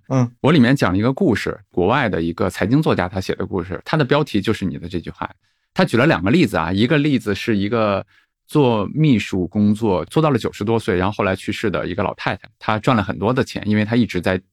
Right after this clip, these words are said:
Speaker 2: 定投，
Speaker 1: 嗯哼。
Speaker 2: 一直在买一些股票，
Speaker 1: 嗯，嗯，嗯。
Speaker 2: 分散投资啊这些。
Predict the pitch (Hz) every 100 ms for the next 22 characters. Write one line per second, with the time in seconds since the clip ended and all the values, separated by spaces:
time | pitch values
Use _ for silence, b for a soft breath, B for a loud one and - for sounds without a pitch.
0 | _ 120 95 - 120 113 98 104 113 101
1 | - 147 120 107 135 131 104 - 123 131
2 | 117 92 92 117 104 92 95 - 85